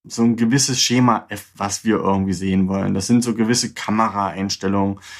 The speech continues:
äh, gewisse Spiele und so weiter und so fort. Und die Dänen, die machen, also so die skandinavischen Länder,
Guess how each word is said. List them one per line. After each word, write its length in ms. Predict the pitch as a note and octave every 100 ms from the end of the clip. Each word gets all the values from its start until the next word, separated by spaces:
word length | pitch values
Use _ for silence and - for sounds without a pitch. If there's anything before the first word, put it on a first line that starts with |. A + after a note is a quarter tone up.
| - -
äh, 240 | G2+ G#2
gewisse 680 | F#2+ G#2+ A2+ A2 G#2+ G#2 G#2
Spiele 880 | - - G#2 A2+ A#2+ A#2+ A#2 A#2 -
und 180 | G#2+ G#2+
so 140 | G2+
weiter 240 | G2 G#2
und 100 | G#2
so 80 | G2+
fort. 200 | - A#2
Und 100 | A#2+
die 140 | A#2 A#2+
Dänen, 240 | D#3+ G3
die 40 | F#3+
machen, 300 | F#3+ F3 -
also 320 | A2+ A#2+ A#2+ A2
so 200 | A2+ -
die 100 | A#2+
skandinavischen 760 | A#2+ B2+ B2+ B2 B2+ D3 - B2+
Länder, 300 | B2+ C3+